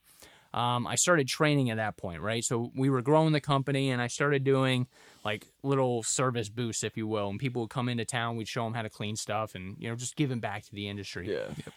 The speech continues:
Speaker 1: And so I was using the gutter cleaner, and they're like, "What is he using?" Right? Like, "This stuff is good."
Speaker 3: Mm-hmm.
Speaker 1: And so I actually went to Textiles right here, and they blended it for me.
Speaker 3: Yeah.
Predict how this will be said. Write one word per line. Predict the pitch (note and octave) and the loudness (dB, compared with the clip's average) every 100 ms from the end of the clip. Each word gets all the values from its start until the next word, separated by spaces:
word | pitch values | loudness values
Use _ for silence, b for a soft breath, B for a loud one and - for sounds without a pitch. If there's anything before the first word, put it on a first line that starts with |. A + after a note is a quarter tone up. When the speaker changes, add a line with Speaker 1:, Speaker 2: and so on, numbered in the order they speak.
| - | -4
Speaker 1:
And | B2 | 0
so | B2+ C#3 C3 C3 A2+ - _ _ _ _ _ _ | 4 6 8 6 2 -8 _ _ _ _ _ _
I | A#2+ B2 | 2 2
was | B2 | 4
using | B2 D#3 C#3 B2+ A2 - - | 4 4 4 2 -2 -8 -8
the | A#2 | 0
gutter | C3 A3+ G3 | 4 6 4
cleaner, | C#3 B2+ A#2+ B2 | 2 0 0 0
and | A2 | 0
they're | C#3 | 2
like, | C#3 A2+ F#2+ _ | 2 0 -2 _
"What | - E3 A#3+ | -8 -6 -4
is | F3 A#2+ | -4 -4
he | C#3 | -4
using?" | A#2 A#2 F3+ C4 E3 G2 F2+ | -4 -2 -2 -2 -4 -6 -2
Right? | G#2 D#3 | 0 0
Like, | A2 G#2 | -2 -4
"This | C3+ - | -4 -2
stuff | - - | -2 -4
is | F#2+ F2+ | -6 -6
good." | F2 B2+ C4+ F#3 G#2 B - | -2 2 2 2 -6 B -2
Speaker 3:
Mm-hmm. | B2 C3+ | 0 4
Speaker 1:
And | C#3 D3 | 4 6
so | - D3 C#3 C3+ | 8 8 8 6
I | A2+ | 4
actually | D3 G#3 E3+ | 2 4 4
went | C3+ D3 D3 - | 4 4 0 2
to | D3 C#3 C3+ B2 - - | 4 6 4 2 -4 -4
Textiles | E3 - B2 G#2 A2 A#2+ | -2 0 -2 -2 -2 2
right | B2+ | 2
here, | C#3 B2+ A2+ - | 2 2 0 -2
and | A2 B2 | -4 -2
they | A#2+ | -2
blended | A#2+ C3 D3 A#2 | -2 0 2 0
it | E2+ | -6
for | - A#2 B2 | -4 -2 -2
me. | D#2 D2 - | -4 -12 -6
Speaker 3:
Yeah. | A#2 | -4